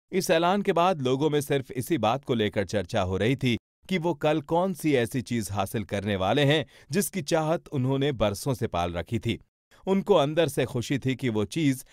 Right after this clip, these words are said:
कल उनकी अपनी हो जाएगी। किसी ने कहा कि वो सबसे कीमती चीज पर अपना हाथ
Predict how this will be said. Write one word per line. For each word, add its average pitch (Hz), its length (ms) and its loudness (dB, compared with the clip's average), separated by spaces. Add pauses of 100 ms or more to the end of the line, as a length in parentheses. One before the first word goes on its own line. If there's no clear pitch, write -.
(160)
कल 185 240 4
उनकी 139 480 -2
अपनी 120 440 -2
हो 95 140 -4
जाएगी। 101 480 0 (340)
किसी 165 220 2
ने 170 120 4
कहा 147 300 4
कि 143 140 -2
वो 123 140 4
सबसे 131 380 0
कीमती 113 380 -2
चीज 120 280 -2
पर 113 160 2
अपना 104 300 0
हाथ 101 200 0